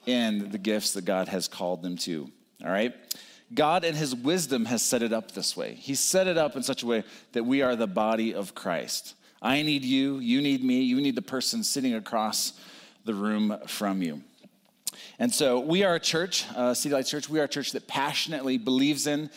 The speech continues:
and encourages and wants to cultivate the gifts of the Holy Spirit, all right? We wanna see you walk in your full giftings. Uh, when Jesus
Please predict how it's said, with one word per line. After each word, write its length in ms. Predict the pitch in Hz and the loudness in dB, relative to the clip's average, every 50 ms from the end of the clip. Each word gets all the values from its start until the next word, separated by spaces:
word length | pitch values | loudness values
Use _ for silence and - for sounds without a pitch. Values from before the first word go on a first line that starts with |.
| - - - - | -18 -20 -12 -6
and 120 | - 107 107 | -4 -2 -2
encourages 720 | 110 101 - - 156 156 151 151 131 139 147 147 147 127 | -2 -4 -4 -2 0 0 0 0 0 0 0 0 0 -2
and 140 | 127 120 113 | -4 -4 -4
wants 180 | 120 117 - - | -4 -4 -4 -6
to 80 | 123 | -8
cultivate 680 | - - - - 131 123 - 120 113 120 117 113 - - - - - - - | -8 -4 -2 -2 -2 -2 -4 -2 0 2 2 0 -2 -6 -12 -18 -18 -18 -4
the 100 | - 117 | -2 -2
gifts 420 | 117 113 110 127 147 151 143 - - | -2 0 2 2 2 2 2 -2 -2
of 460 | - - 127 123 127 123 120 107 110 | 0 2 2 4 2 2 0 -2 -2
the 80 | 107 110 | -2 -4
Holy 480 | 98 - - 123 123 123 117 117 - | -4 -4 -4 -2 0 2 2 0 0
Spirit, 680 | - - - - - - - 104 95 73 - - - - - - _ _ _ - - | 0 2 2 2 0 -2 -4 -4 -4 -4 -4 -6 -10 -14 -14 -18 _ _ _ -10 -4
all 80 | 90 | -2
right? 220 | 98 104 226 269 285 - - - - _ _ _ _ _ _ _ - - - - - - | 0 0 0 0 -2 -6 -14 -20 -20 _ _ _ _ _ _ _ -14 -14 -14 -18 -4 0
We 100 | 120 131 | 2 4
wanna 200 | 143 147 143 139 | 4 4 4 2
see 180 | - - 147 139 | 2 2 2 2
you 320 | 127 131 156 147 131 127 | 2 4 4 4 4 4
walk 340 | 131 117 110 98 104 107 - | 4 2 2 2 2 0 0
in 320 | 117 110 101 101 107 92 | 0 2 2 2 0 0
your 360 | 85 110 110 107 110 110 107 120 | -2 -2 0 2 2 2 0 -2
full 420 | 131 - - - 107 98 101 107 | -4 -8 -6 -4 -2 -2 -2 -2
giftings. 580 | 101 92 101 101 - - 82 71 69 - - - - - - - - - - - - - - - - - _ _ _ _ - - _ _ | -2 -4 -4 -4 -4 -6 -8 -8 -8 -8 -10 -10 -14 -18 -18 -16 -16 -16 -16 -16 -16 -18 -20 -20 -20 -20 _ _ _ _ -20 -20 _ _
Uh, 180 | - 131 127 120 | 0 0 0 2
when 160 | 127 151 151 | 0 0 0
Jesus 600 | 147 - 226 262 254 214 190 180 170 - - - | 0 2 2 2 2 2 2 2 0 0 -2 -4